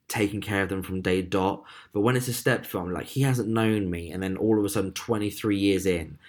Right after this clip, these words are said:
it's like, "Oh, here's your new son." Like, nah, like, give it a rest. Like, it is what it is. Like, I've got my parents, I've got my sister, he's got his kids, and that's that. Like, don't invite me to Thanksgiving. Do you know what I mean? It's cool. Like, when I see you, I'll shake your hand, we'll have a nice conversation, but I'm not interested in, like,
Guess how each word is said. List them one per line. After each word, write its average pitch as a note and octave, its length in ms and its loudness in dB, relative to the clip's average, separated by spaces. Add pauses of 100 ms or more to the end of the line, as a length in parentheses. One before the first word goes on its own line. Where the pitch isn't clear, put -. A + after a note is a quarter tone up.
it's G#2 140 -4
like, A#2 140 2
"Oh, D#3+ 180 4
here's C3+ 200 6
your C3 80 2
new C3+ 120 2
son." G#2 340 0
Like, - 180 -8
nah, F#2+ 340 0
like, E2 160 -6
give G2+ 140 2
it E2+ 80 -2
a F2 60 2
rest. E2+ 320 -2
Like, E2+ 220 -4
it F#2+ 100 2
is F#2+ 140 0
what F2 100 0
it D#2+ 80 -4
is. E2+ 240 0
Like, D#2+ 300 -8
I've F#2+ 220 0
got F#2+ 100 0
my F#2 180 2
parents, F2 600 0
I've F2+ 120 -4
got E2 120 -2
my F2+ 140 -2
sister, E2+ 420 -4
he's F#2 220 -2
got F#2 140 -4
his E2+ 220 0
kids, E2 520 -4 (340)
and F#2 180 -2
that's F2+ 220 -2
that. F2+ 200 0
Like, D#2+ 180 -6
don't G2 180 0
invite F#2 260 0
me F2+ 80 -4
to - 100 -10
Thanksgiving. E2+ 840 -2 (720)
Do A2+ 80 0
you A2+ 60 4
know F#2 60 -2
what G2+ 40 0
I G#2 40 0
mean? G#2 180 2
It's D#2+ 100 -6
cool. G#2 280 6
Like, E2+ 120 0
when F#2+ 120 2
I F#2+ 60 2
see F#2 200 -2
you, F#2+ 100 4
I'll F2+ 80 0
shake F2+ 220 0
your E2+ 80 -4
hand, F2 240 0
we'll E2 80 -6
have E2+ 140 -4
a E2+ 40 -4
nice E2+ 200 -6
conversation, E2+ 800 -2
but C2+ 120 -10
I'm F2 180 -4
not F#2+ 180 -4
interested F2 680 -6
in, D#2+ 200 -4
like, D#2+ 400 -12